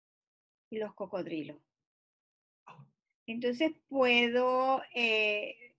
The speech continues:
ay, y tengo un coyote en mi, en mi patio.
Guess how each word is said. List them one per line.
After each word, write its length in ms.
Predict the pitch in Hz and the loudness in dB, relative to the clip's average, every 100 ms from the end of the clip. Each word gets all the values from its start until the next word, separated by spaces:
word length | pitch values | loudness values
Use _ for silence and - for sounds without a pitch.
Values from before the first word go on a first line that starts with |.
| _ - 359 | _ -20 -6
ay, 440 | 247 277 302 247 | 0 4 4 2
y 140 | 226 233 | 0 -6
tengo 260 | 233 226 | -6 0
un 120 | 269 294 | 0 0
coyote 520 | 269 226 220 226 220 | 0 0 -2 -2 -6
en 160 | 208 | -8
mi, 420 | 202 190 185 190 - | -10 -8 -8 -10 -12
en 140 | 226 208 | -12 -10
mi 140 | 196 | -12
patio. 640 | 196 202 196 208 190 190 | -10 -10 -10 -12 -12 -12